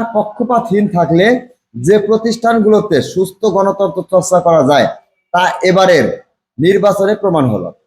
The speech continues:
এই নির্বাচন বাংলাদেশকে পথ দেখাবে, এই নির্বাচনটা বাংলাদেশে একটা পথ দেখাবে। নির্বাচনে যে জিতলো, কে, কে জিতলো, কে হারলো, এটি আমার জন্য মুখ্য বিষয় না।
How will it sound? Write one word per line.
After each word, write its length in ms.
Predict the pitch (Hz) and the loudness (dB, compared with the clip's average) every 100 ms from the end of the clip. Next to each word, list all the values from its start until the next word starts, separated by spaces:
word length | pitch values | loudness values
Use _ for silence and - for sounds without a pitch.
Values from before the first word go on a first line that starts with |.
| _ _ | _ _
এই 100 | 170 | 0
নির্বাচন 420 | 196 220 226 226 220 | 2 4 2 2 2
বাংলাদেশকে 580 | 180 190 196 196 - 220 233 233 _ - | 2 2 2 0 -2 -2 -2 -4 _ -4
পথ 140 | 143 123 | -2 0
দেখাবে, 320 | 127 110 87 - | -2 -2 -8 -4
এই 100 | 143 | 0
নির্বাচনটা 460 | 165 202 202 196 202 | 2 2 2 0 0
বাংলাদেশে 440 | 185 190 180 165 | 0 0 0 0
একটা 220 | 190 185 214 - _ _ | -2 0 -2 -4 _ _
পথ 140 | - 147 | -2 0
দেখাবে। 340 | 131 127 113 90 - _ _ _ - | 0 0 -2 -2 -8 _ _ _ -2
নির্বাচনে 520 | 160 202 214 220 220 | 0 2 2 2 2
যে 180 | 170 226 | 4 2
জিতলো, 440 | 180 220 - 180 113 - - _ _ - | 2 -2 -2 0 0 -2 -14 _ _ -2
কে, 100 | 226 233 233 - | 2 2 0 0
কে 140 | 233 | 2
জিতলো, 360 | 226 226 214 226 240 | 2 2 0 0 0
কে 100 | 233 214 | 0 0
হারলো, 440 | 143 156 175 120 85 - _ _ | 2 2 2 0 -2 -8 _ _
এটি 180 | 170 175 196 | -4 0 0
আমার 260 | 185 196 185 | 2 0 0
জন্য 200 | 202 202 226 247 - _ _ - | 0 2 0 -2 -6 _ _ -4
মুখ্য 340 | 139 185 - 202 180 | -2 -2 0 0 2
বিষয় 240 | 160 156 | 2 2
না। 120 | 120 | 2